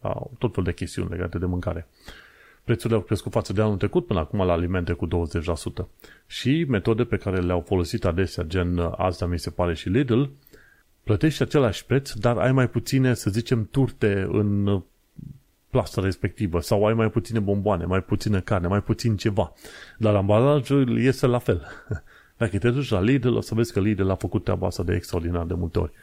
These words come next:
Prețul la fel, au tăiat. Sau cumperi brânză, sau cumperi iaurt, ce vrei tu, același preț, cantitatea scăzută.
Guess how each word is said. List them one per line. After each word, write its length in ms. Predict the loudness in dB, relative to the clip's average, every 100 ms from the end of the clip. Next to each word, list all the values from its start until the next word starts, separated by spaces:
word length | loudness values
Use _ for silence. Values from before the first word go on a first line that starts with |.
| -20 _ _
Prețul 300 | -2 0 2
la 100 | 0
fel, 280 | 2 2 2 -4 _ _
au 140 | -4
tăiat. 320 | 0 0 -2 -10
Sau 200 | -4 -4
cumperi 320 | 0 0 0
brânză, 320 | 2 0 0
sau 140 | -4 -4
cumperi 300 | -4 -2 2
iaurt, 260 | 2 2
ce 100 | 0
vrei 180 | 0 0
tu, 300 | 2 0 0 -8 -20 -20 _ _
același 440 | -4 2 0 0
preț, 240 | 0 0 -2
cantitatea 600 | -4 -2 0 0 0 0
scăzută. 540 | 0 0 0 -4 -10